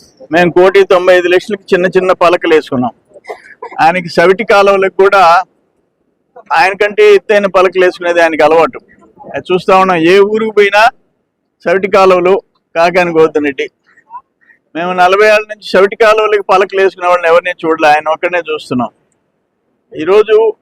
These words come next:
మొత్తం రాష్ట్ర వ్యాప్తంగా అభివృద్ధి కార్యక్రమాలు ట్రాక్లో పడ్డాయి, ట్రాక్లో పడ్డాయి. ఇప్పుడు, ఇప్పుడు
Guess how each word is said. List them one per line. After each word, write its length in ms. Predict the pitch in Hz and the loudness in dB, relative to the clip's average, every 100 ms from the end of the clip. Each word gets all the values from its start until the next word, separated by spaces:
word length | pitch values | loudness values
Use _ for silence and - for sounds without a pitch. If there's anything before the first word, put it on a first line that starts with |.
| _ _ _ _ | _ _ _ _
మొత్తం 600 | 139 151 160 - 233 202 - _ _ _ _ _ | -8 -6 -4 -2 -2 -4 -10 _ _ _ _ _
రాష్ట్ర 380 | 143 165 196 - | 0 0 0 0
వ్యాప్తంగా 680 | 190 180 - 165 180 214 - 147 | 0 0 -2 -2 0 0 0 -2
అభివృద్ధి 400 | 160 190 190 196 | 0 -2 0 0
కార్యక్రమాలు 960 | 175 175 170 170 165 160 160 165 208 - _ - | 2 0 0 -6 -6 0 0 -2 -6 -10 _ -8
ట్రాక్లో 480 | 156 175 185 180 180 | -2 -2 -2 -2 -2
పడ్డాయి, 480 | 170 151 175 165 127 _ _ _ _ _ _ _ _ _ | -2 -2 0 0 -2 _ _ _ _ _ _ _ _ _
ట్రాక్లో 440 | 147 170 180 180 170 | -2 -2 0 -2 0
పడ్డాయి. 260 | 151 139 120 _ _ - _ _ _ | -2 -2 -6 _ _ -20 _ _ _
ఇప్పుడు, 540 | _ 135 151 156 156 147 _ _ _ - | _ -8 -4 -2 -4 -6 _ _ _ -18
ఇప్పుడు 180 | 135 | -14